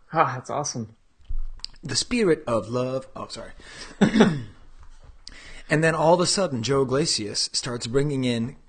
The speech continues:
Speaker 2: comic box after comic box, like, four of them, filled with these absolutely mint figures. And here
Speaker 1: Oh,
Speaker 2: he
Speaker 1: boy.
Speaker 2: is to tell about them.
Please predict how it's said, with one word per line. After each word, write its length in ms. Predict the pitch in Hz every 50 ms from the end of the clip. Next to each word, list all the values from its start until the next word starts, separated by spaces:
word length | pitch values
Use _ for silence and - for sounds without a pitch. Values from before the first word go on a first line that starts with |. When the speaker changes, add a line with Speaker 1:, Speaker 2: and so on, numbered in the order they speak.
| _ -
Speaker 2:
comic 460 | - - 147 147 151 151 143 - -
box 440 | 117 107 98 107 - - - - - -
after 280 | - - - - 117
comic 460 | - - - 127 127 127 127 110 - -
box, 440 | - - - - - - - - - - - - - -
like, 160 | 117 113 110 - - _ _ _
four 680 | _ - - - - - - - - 143 143 147 147 131
of 160 | 120 104 98
them, 240 | - 104 92 95 - - - - - - - - _ _ -
filled 440 | - - - 135 135 135 139 120 123
with 140 | 120 110 101
these 440 | 107 113 123 123 113 107 - - - - _ _ -
absolutely 800 | 120 131 135 135 120 - - 143 135 123 123 117 110 113 117 113
mint 320 | 104 104 104 107 120 -
figures. 600 | - 120 113 101 98 101 98 92 - - - - - - - _ -
And 120 | 113 95
here 200 | 98 120 127 135
Speaker 1:
Oh, 120 | 147 120
Speaker 2:
he 100 | 123 110
Speaker 1:
boy. 140 | 107 101 98
Speaker 2:
is 300 | 101 104 107 - - - - - - -
to 100 | - -
tell 200 | - 127 110 104
about 260 | 95 90 90 - -
them. 160 | - - -